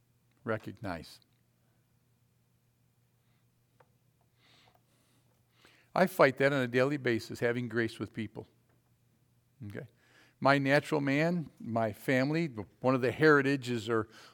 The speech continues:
one of the legacies, not a good legacy, in my family is a short fuse. Huh, Jude? <laughs> You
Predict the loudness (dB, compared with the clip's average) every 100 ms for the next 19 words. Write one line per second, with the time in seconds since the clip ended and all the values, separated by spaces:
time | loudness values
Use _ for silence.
0 | _ -4 -2 0 0 4 4 4 -2 -4
1 | -6 -4 0 0 2 0 0 0 -2 -6
2 | -8 -4 -4 -2 -4 -4 -4 -2 -2 -4
3 | -6 -6 -6 -4 -4 -4 -4 -4 -2 -6
4 | -14 _ _ _ _ _ _ _ _ -6
5 | -4 -6 -6 _ _ _ _ _ _ _
6 | _ _ _ _ _ _ -4 -4